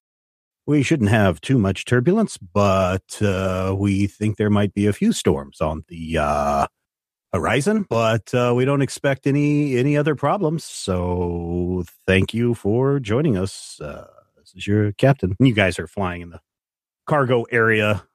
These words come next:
of this plane. What, uh, Blisco, what are you doing?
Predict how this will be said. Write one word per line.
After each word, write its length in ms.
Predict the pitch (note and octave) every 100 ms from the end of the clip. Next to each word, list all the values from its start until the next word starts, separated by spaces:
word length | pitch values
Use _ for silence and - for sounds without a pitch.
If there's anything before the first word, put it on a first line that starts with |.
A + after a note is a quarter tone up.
| _ B2
of 180 | A2+
this 220 | F#2+ G2+ -
plane. 580 | - A#2+ A2 A#2+ C3+ - _ _ _ _ _ _ _ _ _ _
What, 400 | G#2+ B2+ - -
uh, 460 | B2 A2+ G#2+ G#2+ G2 _ _ _ _ _ _ _ _ _ _ _ _ _ _
Blisco, 300 | A#3+ - C4
what 100 | A#3+
are 40 | G#3+
you 160 | F#3
doing? 400 | D3 F#2 C#2+ D#2